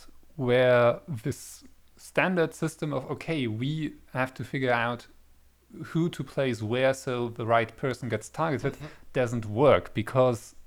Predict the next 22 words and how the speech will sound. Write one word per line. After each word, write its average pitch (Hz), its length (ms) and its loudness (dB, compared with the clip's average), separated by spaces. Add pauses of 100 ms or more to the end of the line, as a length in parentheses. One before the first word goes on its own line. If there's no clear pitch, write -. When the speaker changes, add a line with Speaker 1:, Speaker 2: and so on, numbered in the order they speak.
(200)
Speaker 1:
you 120 140 -2
fix - 420 -2
the - 140 -2
targets 127 560 -2
at 113 100 -8
the 123 80 -6
start 117 340 2
of - 140 -12
the 120 80 -4
encounter, 107 600 -2 (580)
Speaker 2:
Yeah. 131 340 4
Speaker 1:
and 110 80 2
that's 104 320 0
it. - 320 -2 (320)
<laughs> - 320 -18
Speaker 2:
Feels - 340 0
like, 147 340 4
a 123 60 0
lot 135 220 2
like 113 240 0
a 113 80 0
hunt. 98 520 -4